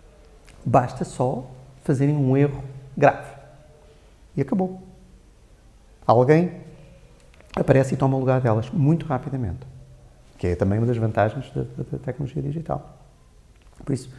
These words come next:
tem que estar sempre no fio da navalha, tem que estar sempre com, com muito cuidado. O que, é, pronto, é, é, nesse sentido é bom.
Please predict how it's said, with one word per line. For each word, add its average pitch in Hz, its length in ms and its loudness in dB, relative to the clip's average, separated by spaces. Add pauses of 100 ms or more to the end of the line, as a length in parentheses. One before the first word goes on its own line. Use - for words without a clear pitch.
(340)
tem 190 100 -2
que - 80 -6
estar 165 140 -4
sempre 151 220 -2
no 151 100 0
fio 151 180 -4
da 151 100 -6
navalha, 147 320 -4
tem 113 120 -2
que 113 60 -6
estar 127 140 -4
sempre 143 280 -4
com, 147 240 -4 (560)
com 147 100 0
muito 147 280 0
cuidado. 147 380 -4 (920)
O 170 80 -4
que, - 160 -4
é, 262 460 -4
pronto, 277 220 -10 (580)
é, 127 480 2
é, 107 40 2
nesse 113 280 0
sentido 113 320 0
é 131 80 2
bom. 120 280 -2